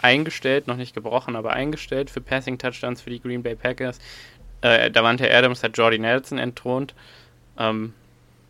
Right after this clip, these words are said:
wenn man Playoffs mit einbezieht. Ähm, ah, genau, Aaron Rodgers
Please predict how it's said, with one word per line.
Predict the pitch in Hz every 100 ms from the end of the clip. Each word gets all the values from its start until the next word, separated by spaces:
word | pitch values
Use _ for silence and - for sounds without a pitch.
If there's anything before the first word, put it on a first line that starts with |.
| _ _ -
wenn | 120
man | 120 113
Playoffs | 110 120 117 -
mit | 117
einbezieht. | 117 131 135 - 139 139 _ _ - - _ _ _ _ _
Ähm, | 117 120 120 123 127 123 123 127 120 _ - - - - - - - - - _ _ _
ah, | 123 127 117
genau, | 127 123 117
Aaron | 123 135 123
Rodgers | 120 127 123 123 -